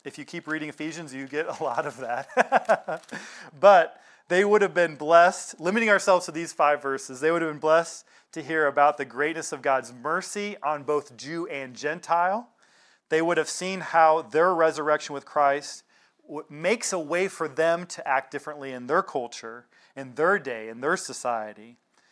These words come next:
The freedom that it would give them to live as God intended them to live. So now, what does it mean to us today? How do we apply this? Well, last week we previewed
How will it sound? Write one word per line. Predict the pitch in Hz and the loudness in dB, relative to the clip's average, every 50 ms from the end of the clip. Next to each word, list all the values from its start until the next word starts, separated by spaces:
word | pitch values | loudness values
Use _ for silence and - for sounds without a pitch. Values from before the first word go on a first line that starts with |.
| _ _ _ _ | _ _ _ _
The | - | -18
freedom | 131 - - 185 196 196 190 175 | -14 -4 -2 0 0 0 0 2
that | 165 165 | 2 2
it | 165 160 | 2 2
would | 156 147 123 | -4 -6 -4
give | 156 160 156 135 | -6 -6 -4 -2
them | 156 156 156 156 156 156 | 0 0 0 0 -2 -8
to | - - 147 143 | -12 -12 -12 -12
live | 135 135 139 156 160 151 139 127 123 120 - - - | -12 -10 -8 -6 -4 -4 -4 -6 -10 -14 -18 -14 -12
as | 139 127 117 110 | -12 -12 -12 -4
God | 107 139 135 135 131 123 | 0 2 4 4 2 0
intended | 123 120 120 - 139 131 123 123 117 110 | -2 -8 -12 -14 -14 -12 -12 -14 -12 -10
them | 131 131 135 131 123 120 120 _ | -10 -8 -8 -8 -10 -12 -16 _
to | - - | -14 -14
live. | 127 123 131 123 113 107 110 _ _ _ _ _ _ _ _ _ _ _ _ _ _ _ _ _ _ _ _ - _ _ - - _ _ | -10 -8 -8 -8 -8 -10 -14 _ _ _ _ _ _ _ _ _ _ _ _ _ _ _ _ _ _ _ _ -20 _ _ -20 -20 _ _
So | - 160 | -12 -6
now, | 160 170 170 160 | 0 2 2 2
what | 147 135 170 | 2 0 -2
does | 180 175 151 | -2 -2 -4
it | 160 180 | -6 -8
mean | 165 160 160 156 156 151 | -10 -12 -12 -12 -14 -14
to | - - 151 160 | -14 -14 -10 -4
us | 151 147 143 - - | -4 -4 -4 -6 -10
today? | - 139 131 139 135 117 110 - | -12 -10 -8 -6 -6 -8 -10 -12
How | - - 143 147 | -2 0 2 2
do | 143 135 | 2 -2
we | 127 139 147 151 151 - - | -6 -8 -8 -8 -8 -10 -12
apply | 127 - - - 139 135 127 120 | -16 -18 -4 -2 0 0 0 -2
this? | 107 110 113 120 - - - - _ _ _ _ _ _ _ _ _ _ _ _ _ _ _ _ _ _ _ _ _ _ _ _ _ _ - - | -6 -10 -12 -12 -14 -14 -16 -16 _ _ _ _ _ _ _ _ _ _ _ _ _ _ _ _ _ _ _ _ _ _ _ _ _ _ -20 -12
Well, | 147 147 | -10 -2
last | 139 165 185 220 208 - | 4 6 6 6 6 2
week | 190 180 156 - | -4 -10 -10 -10
we | 156 151 | -14 -14
previewed | - - - 208 220 240 208 175 165 151 143 131 | -14 -10 -6 -4 -4 -4 -4 -6 -6 -6 -8 -8